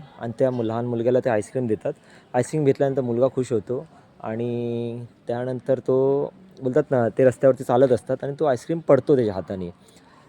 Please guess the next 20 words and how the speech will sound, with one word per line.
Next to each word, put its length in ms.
तर 120
आता 240
तो 80
रडतो 480
की, 80
"मला 220
आईस्क्रीम 380
पाहिजे, 460
मला 260
आईस्क्रीम 440
जास-, 300
आत्ताच 320
पाहिजे." 260
तर 140
बाबा 460
थोडेसे, 440
बोलतात 240
ना, 100
त्याचे 200
फादर 300